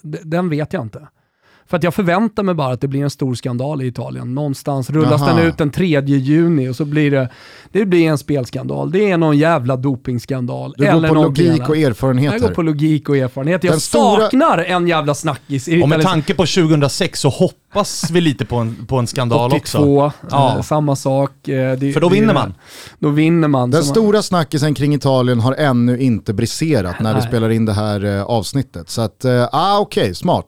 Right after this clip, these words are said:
Speaker 2: Bra.
Speaker 1: Mm.
Speaker 2: Eh, det som det snackas om då?
Speaker 1: Ja, nej, men, eh, Zaniolo.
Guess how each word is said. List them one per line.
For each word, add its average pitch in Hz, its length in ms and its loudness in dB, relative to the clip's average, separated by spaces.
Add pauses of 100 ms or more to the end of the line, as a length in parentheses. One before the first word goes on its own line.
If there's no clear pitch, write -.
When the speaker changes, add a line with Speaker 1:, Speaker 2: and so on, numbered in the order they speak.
(160)
Speaker 2:
Bra. 123 340 0 (180)
Speaker 1:
Mm. 147 280 2
Speaker 2:
Eh, 139 100 -2
det 170 120 2
som 170 180 -2
det 156 60 -2
snackas 170 360 -2
om 110 120 0
då? 95 200 -6
Speaker 1:
Ja, 196 340 -2
nej, 208 140 -2
men, 214 180 0
eh, 208 340 -2
Zaniolo. 208 500 2